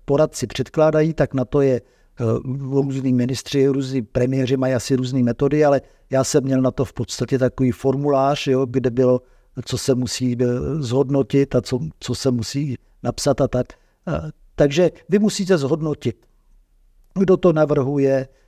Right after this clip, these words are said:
eh, jaká byla expertíza k tomu a tak dále.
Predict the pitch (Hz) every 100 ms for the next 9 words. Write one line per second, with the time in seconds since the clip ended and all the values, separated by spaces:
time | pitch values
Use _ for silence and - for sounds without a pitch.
0 | _ 139 160 180 165 - 156 143 143 143
1 | 151 - - 147 135 139 123 135 135 -
2 | 135 127 147 139 131 117 117 123 147